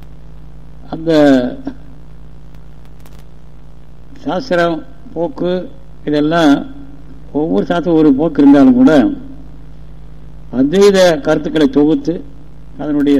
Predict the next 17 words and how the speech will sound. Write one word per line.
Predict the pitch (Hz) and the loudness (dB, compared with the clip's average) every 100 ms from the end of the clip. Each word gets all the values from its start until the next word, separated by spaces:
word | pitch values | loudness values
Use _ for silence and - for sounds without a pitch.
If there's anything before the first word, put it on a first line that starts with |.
| 131 | 2
சாரத்தை | 139 151 135 135 156 - - - - - - - - - - | 0 0 0 0 -2 -4 -12 -16 -16 -16 -16 -16 -16 -14 -2
எந்த | 131 147 | 2 4
அளவுக்கு | 175 180 175 165 151 - - | 2 0 2 2 0 -6 -2
விளக்கமா | 147 147 151 | 0 2 2
கொடுக்க | 131 131 143 | 4 2 4
முடியுமோ | 127 - 135 | 4 4 2
அந்த | 127 | 2
அளவுக்கு | 143 127 | 0 -4
கொடுத்துருக்கு. | 139 - - - - - - - - - - - - - - - - - - - - - - - - - | -4 -6 -10 -14 -14 -16 -16 -16 -16 -16 -16 -16 -16 -16 -16 -16 -16 -16 -16 -16 -16 -16 -16 -16 -14 -6
இது | 175 196 170 170 131 - 151 | 2 4 4 2 -4 -4 2
அவர் | 160 131 - - 143 | 4 2 0 -6 -4
உட்காந்துட்டு | 135 202 202 170 | 0 0 2 2
எழுதுனதல்ல, | 151 156 143 120 107 - - - - - - - - - - - - - - - | 4 6 6 4 -2 -8 -14 -16 -16 -16 -16 -16 -16 -16 -16 -16 -18 -18 -16 -10
பாடங்கள் | 139 180 202 196 180 | -4 -2 -2 -2 -2
பல | 151 151 | -2 -2
காலம் | 160 175 131 | -4 -4 -4
சொல்லி | 143 160 | -4 -6